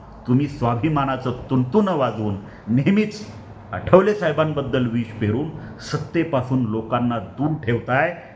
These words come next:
आणि बाबासाहेब आंबेडकरांच्या लोकशाही आणि समाजवादाचा खून करताय. हा खून तुम्ही करताय याची जाणीव आता लोकांना होत आहे.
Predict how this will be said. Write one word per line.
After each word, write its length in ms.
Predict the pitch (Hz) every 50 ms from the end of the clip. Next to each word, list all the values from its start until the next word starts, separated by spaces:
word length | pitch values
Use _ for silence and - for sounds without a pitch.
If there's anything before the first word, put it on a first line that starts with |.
| - -
आणि 160 | 120 117 120 104
बाबासाहेब 600 | 95 107 104 101 120 123 120 - - 113 104 -
आंबेडकरांच्या 1040 | - 107 110 104 113 110 101 101 110 104 107 107 107 101 - 120 117 127 139 147 - - - - - - -
लोकशाही 800 | 92 101 120 160 185 185 - - - 147 - - 123 110 101 - - - - - -
आणि 160 | 104 110 117 107 107 - - -
समाजवादाचा 760 | 117 104 127 127 120 107 110 104 104 101 107 104 104 107 98 - - - - -
खून 300 | - - 117 110 104 101
करताय. 420 | - 92 87 85 - 87 - - - - - - - - - - - - - - - - - -
हा 180 | - 117 107 -
खून 360 | - - 151 175 214 214 214 208 - - - - - - - - - - - - - - - - - - - - - - - - - -
तुम्ही 180 | 131 170 175
करताय 460 | 165 - 139 135 - - 190 175 120 - - - - - - - - - - - - - - - -
याची 200 | 120 107 - 131 120
जाणीव 380 | 95 92 117 110 120 135 127
आता 160 | 123 123 127 110
लोकांना 480 | 104 104 104 101 107 117 110 110 107 104
होत 160 | - 107 104 104 -
आहे. 220 | 92 - - -